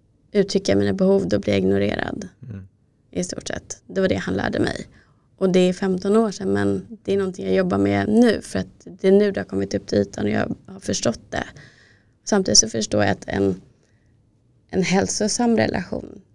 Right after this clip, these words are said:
Speaker 1: där kommer min partner behöva att jag sätter gränser
Speaker 2: Mm.
Speaker 1: och att jag uttrycker mitt behov. För han kan inte läsa mina tankar
Speaker 2: Nej.
Speaker 1: och jag kan inte läsa hans. Och vi måste kunna kommunicera.
Speaker 2: Mm.
Speaker 1: Så därför måste jag våga se den rädslan i,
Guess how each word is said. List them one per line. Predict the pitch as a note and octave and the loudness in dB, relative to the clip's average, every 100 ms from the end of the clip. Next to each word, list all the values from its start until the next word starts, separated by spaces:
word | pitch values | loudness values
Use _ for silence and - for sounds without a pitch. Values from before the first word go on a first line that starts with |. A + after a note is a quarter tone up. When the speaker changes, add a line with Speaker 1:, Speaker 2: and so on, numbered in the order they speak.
| _ | _
Speaker 1:
där | - G2 | -2 -2
kommer | - G#3+ G#3 | 0 0 2
min | G3+ G2 | 2 2
partner | G3 F#3 - - - - _ | -2 -6 -6 -6 -6 -8 _
behöva | F3 D#3 G#3 A3 - - - - | -4 0 2 2 0 -4 -6 -14
att | F3 - | -12 -6
jag | F3 | -4
sätter | - F3 - | -4 -6 -10
gränser | F3+ - G3 - - - - - | -10 -8 -8 -10 -10 -10 -12 -16
Speaker 2:
Mm. | - F#2+ _ _ | -18 -18 _ _
Speaker 1:
och | F#3+ | -6
att | F#3 | -2
jag | F3 | -2
uttrycker | - - - - | -4 -8 -6 -6
mitt | - - | -6 -12
behov. | F#3 F3+ - - | -16 -16 -20 -16
För | - | -6
han | F3+ F3+ | -4 -4
kan | F#3+ A3+ | -2 -2
inte | G#3+ - | -2 -4
läsa | F3+ - | -6 -6
mina | E3+ - - | -8 -8 -14
tankar | - E3+ - - - | -20 -18 -14 -12 -12
Speaker 2:
Nej. | G2+ F#2 - _ | -8 -8 -8 _
Speaker 1:
och | F#3 | -4
jag | F3+ | -4
kan | - - | -4 -8
inte | - | -6
läsa | F3 - F3+ | -8 -8 -10
hans. | - - - - - _ - | -10 -2 -2 -4 -16 _ -10
Och | F#3 | 0
vi | |
måste | G3+ G3+ - - | 0 0 -4 -10
kunna | - F#3 F3+ | -18 -14 -4
kommunicera. | F#3 - G3+ A#3+ - - - - - | 0 0 0 0 -2 -4 -10 -12 -18
Speaker 2:
Mm. | A#2+ G2+ _ _ | -18 -18 _ _
Speaker 1:
Så | - G3 | -4 2
därför | G#3 G#3 | 2 2
måste | A3+ G#3 - F#3 | 2 0 -2 -2
jag | - - - | 0 -2 -4
våga | F3+ F#3+ F#3 | -2 -2 0
se | - C4 A#3 - | 2 2 0 -2
den | - - | -4 -4
rädslan | - - A#1 - | -2 -4 -4 -4
i, | - | -4